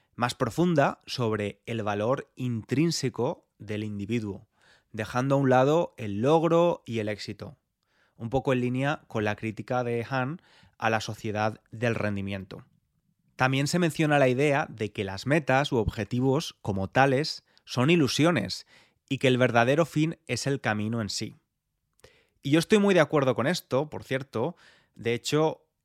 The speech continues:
hace poco en el episodio ciento cincuenta y cuatro te recomendaba tener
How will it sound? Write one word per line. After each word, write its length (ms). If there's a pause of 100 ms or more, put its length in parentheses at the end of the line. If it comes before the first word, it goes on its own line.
hace 260
poco 420
en 100
el 120
episodio 600
ciento 340
cincuenta 420
y 40
cuatro 640
te 100
recomendaba 760
tener 420